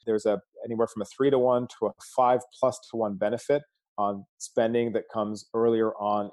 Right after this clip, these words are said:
in these social institutions, right? So I'm talking, like, not even, like, education, but, like, uh, neonatal and prenatal care, right? And then in the early years, like, that's where we make a huge difference. If you, if you're not, uh, one that's amenable or susceptible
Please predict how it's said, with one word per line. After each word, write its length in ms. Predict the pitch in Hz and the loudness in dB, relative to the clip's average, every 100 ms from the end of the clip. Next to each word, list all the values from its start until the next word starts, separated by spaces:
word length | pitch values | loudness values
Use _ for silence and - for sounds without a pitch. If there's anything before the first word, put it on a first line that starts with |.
| 110 | -8
in 240 | 104 107 | -8 -4
these 200 | 104 95 | -4 -4
social 340 | 104 98 101 | -4 -4 -6
institutions, 680 | 92 - - - 101 - 90 | -8 -12 -16 -12 -10 -12 -8
right? 220 | 104 104 | -4 -4
So 100 | - | -2
I'm 120 | 110 110 | -4 -2
talking, 360 | 113 104 101 | -2 -2 -6
like, 180 | 95 92 | -8 -6
not 220 | 104 110 | -4 -2
even, 220 | 107 98 92 | -2 -4 -8
like, 140 | 87 | -10
education, 640 | 101 95 95 113 104 - 95 | -10 -12 -8 -6 -6 -8 -12
but, 120 | 95 - | -12 -10
like, 140 | 95 _ _ _ 104 | -14 _ _ _ -10
uh, 80 | 98 | -8
neonatal 760 | 107 110 104 95 95 92 87 - | -4 -2 -2 -2 -2 -2 -4 -10
and 120 | 90 | -20
prenatal 480 | - 110 101 92 80 - | -6 -4 -4 -6 -8 -10
care, 280 | 92 90 - _ | -10 -10 -12 _
right? 260 | 92 92 - - | -4 -4 -6 -14
And 140 | 92 | -10
then 120 | 95 | -10
in 120 | 98 95 | -8 -10
the 120 | 95 | -8
early 280 | 98 98 95 | -6 -4 -4
years, 300 | 90 92 - | -8 -14 -20
like, 80 | - | -4
that's 220 | 104 101 | -4 -2
where 140 | 110 101 | -4 -4
we 100 | 92 | -4
make 220 | 95 95 | -8 -10
a 40 | |
huge 280 | 95 101 95 | -14 -14 -12
difference. 420 | 95 95 95 98 | -12 -12 -14 -18
If 140 | 107 - | -16 -6
you, 220 | 104 101 | -4 -4
if 160 | 101 - | -8 -10
you're 100 | 98 | -6
not, 380 | 107 113 120 117 - - | 0 2 2 0 -8 -14
uh, 60 | 104 | -8
one 280 | 113 107 107 | -4 -4 -4
that's 260 | 101 - - | -6 -10 -10
amenable 360 | 104 113 123 | -2 0 2
or 120 | 123 110 | 2 2
susceptible 600 | 107 - 113 117 113 | -4 -2 -2 0 0